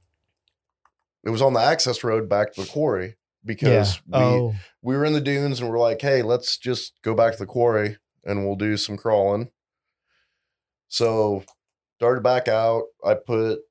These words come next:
Speaker 1: transfer case in two-wheel drive, didn't unlock the hubs. I
Speaker 2: Hmm.
Speaker 1: don't know if that was an issue or what.
Speaker 2: That's
Speaker 1: But
Speaker 2: weird.
Speaker 1: we were going down the access road,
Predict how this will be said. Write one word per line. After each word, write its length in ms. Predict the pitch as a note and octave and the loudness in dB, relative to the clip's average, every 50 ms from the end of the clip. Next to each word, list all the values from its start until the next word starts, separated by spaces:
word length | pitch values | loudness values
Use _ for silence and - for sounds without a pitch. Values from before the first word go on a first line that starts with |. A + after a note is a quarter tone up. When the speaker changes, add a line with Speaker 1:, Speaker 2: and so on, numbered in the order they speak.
| _ _ | _ _
Speaker 1:
transfer 380 | - B2 A#2 A#2+ A#2 - B2 G#2+ | -4 -2 -2 -2 -2 -4 -8 -6
case 300 | - A#2 A2 A2+ G#2+ - | -4 -4 -2 -2 -4 -6
in 100 | G#2+ G#2+ | -8 -8
two-wheel 340 | - A#2 A2+ A2+ A2+ A2 G2 | -8 -8 -4 -2 -2 -2 -2
drive, 520 | G2 G2 F#2 F#2+ F#2+ F#2+ F#2+ F#2 F2+ - | 0 -2 0 0 0 0 -2 -4 -6 -8
didn't 180 | G2 G2 - E2 | -8 -8 -6 -6
unlock 320 | G2 F#2 F2+ F2 F2 F2 - | -4 -2 -2 -2 -2 -2 -4
the 100 | - G#2+ | -8 -8
hubs. 560 | A2 G#2+ G#2 G2 F2+ E2 - - - - - - _ _ _ _ _ _ _ - | -4 -2 0 0 0 0 -2 -6 -8 -8 -8 -12 _ _ _ _ _ _ _ -2
I 60 | D3+ | 0
Speaker 2:
Hmm. 40 | D#3+ | 0
Speaker 1:
don't 180 | - F#2+ F2 | 2 0 2
know 140 | F#2+ G2+ G2 | 2 2 2
if 140 | F#2 - - - _ F2 F2 F2+ | 0 -2 -6 -14 _ -20 -6 -2
that 320 | G2+ G2 G2 G#2 - - | 0 2 2 0 0 -2
was 140 | G2 G2+ G#2 | -6 -8 -8
an 80 | A2 G2+ | -6 -6
issue 640 | F#2+ G#2 G2 - - A#2 A2 A2+ A#2 A#2 A#2+ A2 - _ | -4 -4 -6 -6 -8 -8 -8 -8 -8 -8 -10 -10 -10 _
or 200 | F2 G2 G2+ G#2 | -6 -4 -4 -6
what. 380 | A2 A#2+ D3+ E3 C#3+ G2+ - - _ _ _ _ _ _ _ _ _ _ _ _ _ _ _ _ _ _ _ | -6 -4 -4 -4 -4 -4 -6 -8 _ _ _ _ _ _ _ _ _ _ _ _ _ _ _ _ _ _ _
Speaker 2:
That's 180 | F#2 F#2+ - | -8 -8 -2
Speaker 1:
But 140 | A2+ A#2 A#2 | 0 0 0
Speaker 2:
weird. 240 | D#2 E2+ F#2 - - _ _ _ _ _ _ | -2 -4 -8 -14 -18 _ _ _ _ _ _
Speaker 1:
we 120 | F#2 G#2+ G#2 | -8 -6 -4
were 120 | G#2 G2+ | -4 -2
going 280 | F#2+ G#2+ G#2+ A2 G#2+ G2 | -2 -2 0 0 0 0
down 540 | G2+ G2+ G2+ G2+ G2+ G2+ G2+ G2+ G2+ G2 - _ _ | 0 0 0 0 -2 -2 -2 -4 -6 -8 -10 _ _
the 80 | - G2 | -6 -4
access 420 | A#2 A#2 - - - F2 - - | -4 -4 -4 -6 -8 -10 -10 -10
road, 340 | E2 E2 E2+ F2+ G2 A2 | -8 -6 -4 -4 -6 -8